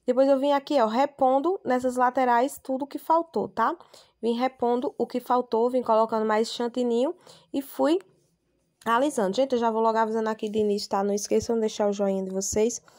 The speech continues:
Se não for inscrito, se inscrevam no canal, porque o joinha de vocês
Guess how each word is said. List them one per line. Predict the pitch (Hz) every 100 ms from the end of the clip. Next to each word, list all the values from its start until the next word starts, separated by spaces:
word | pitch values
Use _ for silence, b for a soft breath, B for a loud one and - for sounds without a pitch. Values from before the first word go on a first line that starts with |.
| B _
Se | -
não | 226
for | 226 247
inscrito, | 240 - 226 233 -
se | 226
inscrevam | 226 - 226 220
no | 220
canal, | 220 214 202 226 339 b b b -
porque | 226 233 240 - -
o | 226
joinha | 254 254
de | 254
vocês | 240 - 226 226 233 -